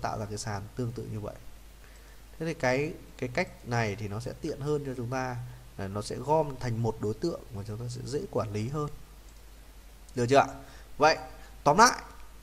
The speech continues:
để tạo một cái sàn thì là như thế nào? Dùng một cái nút bao gồm, ờ, nó sẽ yêu cầu chúng ta là một cái polykeyword, rồi yêu cầu các kiểu sàn, các kiểu tầng, hai cái tầng với cái loại sàn này nó dễ rồi. Chỉ có cái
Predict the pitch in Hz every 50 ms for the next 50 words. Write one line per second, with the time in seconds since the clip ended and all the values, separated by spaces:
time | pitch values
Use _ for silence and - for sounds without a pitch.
0 | - - 123 120 120 143 - - 139 127 131 131 - 170 156 151 139 131 139 131
1 | 135 127 127 139 147 147 147 143 135 123 107 107 - - - - 120 131 131 131
2 | 123 131 135 151 180 226 269 262 - - - - - - - - - - 120 131
3 | 135 131 135 135 127 120 113 107 92 85 - - - - - - 82 98 107 -
4 | 101 - - - - - - - - - - - - - - - - 117 120 127
5 | 135 - 165 143 151 147 147 - 135 123 113 123 120 127 139 131 127 120 113 104
6 | 101 110 113 113 107 - 123 123 123 135 135 127 123 123 127 131 127 135 135 143
7 | 139 117 101 - - - - - - - - - - 110 110 107 104 90 - 123
8 | 123 120 120 113 107 - 131 127 - - 107 - 123 - 123 120 120 117 110 101
9 | 98 - 123 123 120 - 101 - - - 117 110 107 104 95 107 - - 123 123
10 | 117 117 - - 117 110 107 104 98 98 123 123 123 123 127 113 - 117 - 120
11 | 110 107 104 101 98 104 107 117 131 120 147 151 135 117 110 - - - - -
12 | - - - - - 101 95 - - 104 104 104 - 110 104